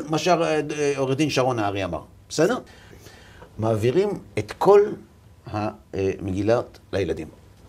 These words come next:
עכשיו, עוד נקודה. יש בעיה.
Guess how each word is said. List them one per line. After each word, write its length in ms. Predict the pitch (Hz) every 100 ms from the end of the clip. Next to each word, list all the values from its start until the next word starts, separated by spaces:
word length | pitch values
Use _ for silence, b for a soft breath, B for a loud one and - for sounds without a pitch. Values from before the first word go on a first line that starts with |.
| - - - B B B B B B B B B B
עכשיו, 480 | - 165 147 139 160 143 - - - -
עוד 160 | 123
נקודה. 280 | 101 - - - - - - - - - 101
יש 220 | 135 82
בעיה. 280 | 80 67